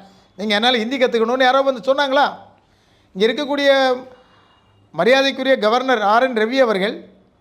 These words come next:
தமிழாசிரியரை வைத்து தமிழ் கற்றுக்கொண்டு, அவர் பீகாரை சேர்ந்தவர் நினைக்கிறேன், தமிழ் கற்றுக்கொண்டு அவர் தமிழ் பேசுறார்.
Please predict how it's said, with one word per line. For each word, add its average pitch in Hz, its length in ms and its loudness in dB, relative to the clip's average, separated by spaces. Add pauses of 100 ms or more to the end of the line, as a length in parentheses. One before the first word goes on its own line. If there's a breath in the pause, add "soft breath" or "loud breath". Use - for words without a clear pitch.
(260)
தமிழாசிரியரை 247 680 2
வைத்து 208 320 -4
தமிழ் 240 320 -2
கற்றுக்கொண்டு, 202 500 -4 (320)
அவர் 208 180 -6
பீகாரை 269 400 0
சேர்ந்தவர் 208 400 -2
நினைக்கிறேன், 156 300 -12 (680)
தமிழ் 302 280 2
கற்றுக்கொண்டு 302 380 0
அவர் 294 200 0
தமிழ் 320 240 0
பேசுறார். 208 400 0